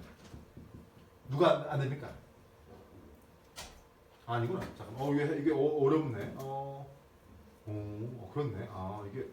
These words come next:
잠깐만요. 누가 해결되는 거지? 그치? 아, 이-, 아니네. 봐봐. 여기서 이게 영, 영이잖아.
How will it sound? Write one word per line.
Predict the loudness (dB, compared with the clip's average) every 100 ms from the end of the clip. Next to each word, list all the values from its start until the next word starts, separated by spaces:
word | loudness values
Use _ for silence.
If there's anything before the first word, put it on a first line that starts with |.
| -12
잠깐만요. | -10 -6 -6 -8 -14 -20 -20 -10 4
누가 | 8
해결되는 | 10 8 4 0
거지? | -6 -10 -18 -20 -20 -20 -20 -20 -20 -20 -20
그치? | -2 0 0 -2 -4
아, | 2 6 6 6
이-, | 2 -2 -10 0
아니네. | 6 8 8 6 4 0 -6 -16 -20 -20 -20 -8 2
봐봐. | 6 6 8
여기서 | 8 8 4 0 -12 -4
이게 | 8 10
영, | 12
영이잖아. | 12 10 8 4